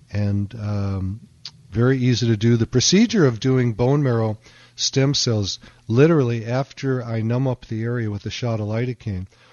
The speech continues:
once it's numb, it takes me typically about, uh, ten to fifteen seconds to do the procedure, to put a needle into the, what's called the P S I S,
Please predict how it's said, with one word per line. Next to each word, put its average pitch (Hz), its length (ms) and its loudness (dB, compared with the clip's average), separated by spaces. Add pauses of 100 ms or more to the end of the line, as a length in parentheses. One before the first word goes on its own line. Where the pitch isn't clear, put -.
(120)
once 135 300 -2
it's 127 220 -6
numb, 120 240 -2
it 104 120 -6
takes - 360 -6
me 117 180 -6
typically 117 560 -4
about, 110 380 -6 (140)
uh, 107 160 -8
ten 131 260 -4
to 123 80 -6
fifteen 117 480 -6
seconds 104 680 -4 (480)
to 113 100 0
do 113 200 2
the 110 120 0
procedure, 104 720 -4 (440)
to - 100 -12
put 120 200 0
a 113 60 2
needle 120 360 4
into 117 340 -2
the, 104 380 0
what's 110 180 -4
called 113 240 -2
the 101 80 -4
P 131 320 -2
S 123 260 0
I 107 200 0
S, 131 420 0